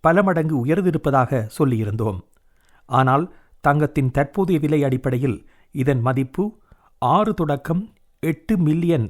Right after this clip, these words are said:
டாலர்களாக இருக்குமென்று எதிர்பார்க்கப்படுகின்றது. இது நாணய சேகரிப்பாளர்களுக்கும் முதலீட்டாளர்களுக்கும்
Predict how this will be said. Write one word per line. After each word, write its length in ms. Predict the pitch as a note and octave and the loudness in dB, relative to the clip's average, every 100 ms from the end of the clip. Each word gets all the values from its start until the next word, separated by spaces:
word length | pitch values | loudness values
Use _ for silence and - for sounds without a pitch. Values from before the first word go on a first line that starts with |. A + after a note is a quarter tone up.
| - - B2+ | -8 -14 -2
டாலர்களாக 520 | B2+ D#3 F3 E3 D3+ B2+ A#2+ | 2 2 2 2 2 2 -2
இருக்குமென்று 520 | E3 C#3+ C3+ B2 C3 G2 _ _ - | -2 -2 -4 0 -2 -2 _ _ -6
எதிர்பார்க்கப்படுகின்றது. 920 | D3 C3 A#2+ G#2+ G#2+ A2 G2+ G#2+ A2 A2+ - _ _ _ _ _ _ _ - | -2 0 0 -2 -6 -6 -4 -4 -4 -6 -8 _ _ _ _ _ _ _ -4
இது 220 | C3+ C3+ D#3+ - - B2 | -2 2 0 -2 -10 -4
நாணய 340 | C3+ E3+ F3+ E3 | 2 2 2 0
சேகரிப்பாளர்களுக்கும் 1040 | D3 D3+ D3+ - C#3+ B2+ B2 B2+ C3 F3+ G#3+ - _ _ - | 0 0 -2 0 0 0 -2 -2 -2 -6 -6 -12 _ _ -8
முதலீட்டாளர்களுக்கும் 1080 | A#2 C#3+ G3+ G3+ D#3+ B2 A#2+ C3+ A#2+ - | 0 2 4 4 2 2 0 -2 -2 -4